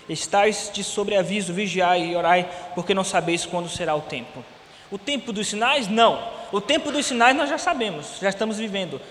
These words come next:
Nós não sabemos quando será o surgimento do anticristo. O anticristo. E um outro sinal que tem a ver com a dor de parto é uma resposta de Deus à perseguição. Deus vai mandar uma grande tribulação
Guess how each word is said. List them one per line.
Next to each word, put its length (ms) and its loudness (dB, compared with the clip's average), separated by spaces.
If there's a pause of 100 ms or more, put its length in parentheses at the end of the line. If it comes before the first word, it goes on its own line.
(500)
Nós 100 -4
não 80 -2
sabemos 380 0
quando 200 -2
será 260 4
o 60 4
surgimento 540 -4
do 200 -2
anticristo. 720 -8 (640)
O 80 -8
anticristo. 600 -12 (420)
E 60 0
um 120 4
outro 240 6
sinal 1040 0 (280)
que 100 -6
tem 140 0
a 40 4
ver 160 2
com 100 -2
a 40 0
dor 260 -2
de 100 -8
parto 500 0 (1500)
é 80 6
uma 140 10
resposta 600 2
de 140 -6
Deus 260 -2
à 60 -2
perseguição. 600 -12 (600)
Deus 360 0
vai 100 -2
mandar 300 -2
uma 120 0
grande 240 -8
tribulação 640 -4